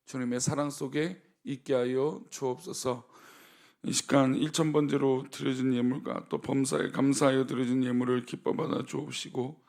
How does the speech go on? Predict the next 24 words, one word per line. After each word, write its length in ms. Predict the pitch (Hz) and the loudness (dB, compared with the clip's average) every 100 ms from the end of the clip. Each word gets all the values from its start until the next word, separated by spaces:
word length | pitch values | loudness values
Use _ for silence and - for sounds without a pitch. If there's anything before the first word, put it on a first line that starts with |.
| _ _ _ _ | _ _ _ _
하나님 340 | - 147 131 123 | -10 -6 -4 0
말씀을 460 | 120 117 - 131 123 | 0 0 -4 -6 -4
나눌 320 | 123 131 131 | -4 -6 -2
때에 480 | 131 135 170 190 - | 0 2 0 -8 -12
주님 340 | - 127 123 | -8 -6 -6
우리와 360 | 123 123 117 135 | -4 -4 -4 -6
함께하여 720 | 139 131 135 123 127 160 202 | -8 -6 -4 -2 -2 -2 -4
주시옵소서. 920 | 185 147 135 160 151 - 117 - 135 - _ - - - - _ - | -12 -12 -8 -8 -8 -8 -8 -8 -10 -12 _ -20 -20 -20 -20 _ -20
주께서 460 | - 143 - 127 | -10 -10 -4 -4
이 60 | 123 | -4
시간, 500 | - 135 120 131 143 _ _ _ - | -6 -6 -6 -6 -12 _ _ _ -16
아, 380 | - - - - | -14 -12 -14 -12
우리 160 | 127 | -8
가운데 440 | 127 127 123 127 - | -6 -4 -4 -4 -4
참 300 | - - 160 | -10 -10 -10
평안함을 500 | 156 170 156 143 139 | -10 -6 -4 -4 -6
주실 240 | 131 131 - | -8 -10 -6
것을 280 | 143 131 131 | -6 -6 -8
믿사오며 680 | 120 - 127 120 117 139 - - - _ | -10 -6 -4 -4 -4 -6 -8 -20 -20 _
예수님의 600 | 123 131 131 156 147 143 | 2 2 2 -2 0 2
이름으로 480 | 131 131 127 131 131 | 0 -2 0 2 0
기도 280 | - 139 135 | -4 -2 0
올리옵나이다. 880 | 123 123 147 156 156 - - - _ _ _ _ | 0 -4 -8 -12 -8 -6 -6 -8 _ _ _ _
아멘. 720 | - 120 117 113 127 131 110 | -10 -6 -6 -4 -2 -4 -6